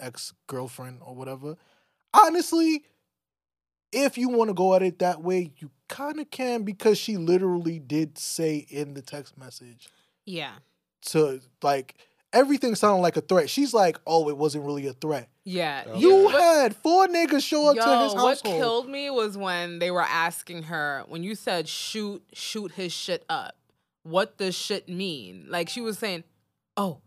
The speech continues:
Speaker 2: anything but him."
Speaker 3: Right.
Speaker 2: Bitch.
Speaker 3: Okay.
Speaker 2: What? And not for nothing, the bitch was married.
Speaker 1: That's the worst part.
Speaker 2: The bitch was married.
Speaker 1: But they got you on, they got you,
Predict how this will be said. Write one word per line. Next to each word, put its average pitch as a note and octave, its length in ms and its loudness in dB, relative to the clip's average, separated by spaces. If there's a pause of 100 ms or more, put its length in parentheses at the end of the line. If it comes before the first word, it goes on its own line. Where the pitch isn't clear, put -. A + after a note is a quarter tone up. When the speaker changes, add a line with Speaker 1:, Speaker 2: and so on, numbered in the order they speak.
(340)
Speaker 2:
anything A3+ 360 2
but F#3 120 4
him." D#3+ 460 -6 (400)
Speaker 3:
Right. D#2 380 -16
Speaker 2:
Bitch. D5+ 220 4
Speaker 3:
Okay. - 480 -6 (600)
Speaker 2:
What? E4+ 200 -2 (1600)
And E4+ 80 -8
not C5 140 0
for B4+ 80 -8 (120)
nothing, A#4 200 -6
the F4+ 60 -4 (100)
bitch A4 120 -6
was F4 140 -8
married. D#3+ 500 -6 (640)
Speaker 1:
That's A3+ 180 6
the F3+ 80 2
worst E3+ 300 2
part. B2+ 280 -8 (240)
Speaker 2:
The B3+ 120 -4
bitch F#4+ 300 -4
was D4+ 180 -6
married. D#4 640 4
Speaker 1:
But F3 120 4
they A3+ 80 8
got B3+ 240 6
you C4+ 120 0
on, D#3+ 240 0
they F#3 100 0
got B3 300 2
you, F#3 160 -6